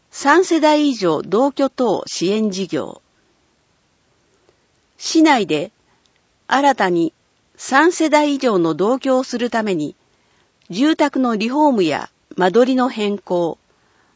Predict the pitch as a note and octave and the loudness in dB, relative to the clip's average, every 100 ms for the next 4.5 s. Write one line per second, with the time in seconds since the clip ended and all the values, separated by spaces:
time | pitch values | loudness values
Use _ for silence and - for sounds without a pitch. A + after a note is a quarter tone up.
0 | - E3+ C4+ D#4 E4+ D4+ C4+ - - E3+ | -16 -2 2 2 2 0 0 -6 -2 0
1 | D#3 E3 B3+ C4+ C#4+ - A#3+ F#3 D3+ - | -2 -2 0 0 0 -2 -4 -2 -4 -8
2 | _ - - D4+ D4+ A3+ E3 D#3+ - C4 | _ -16 -2 2 4 2 0 -2 -6 -4
3 | G#3 D#3+ - G#3+ F#3 - C#3+ D3 F#3+ E3+ | -2 -2 -2 -4 -4 -6 -10 -10 -6 -6
4 | B2+ A2+ A#2+ - - | -6 -10 -12 -14 -18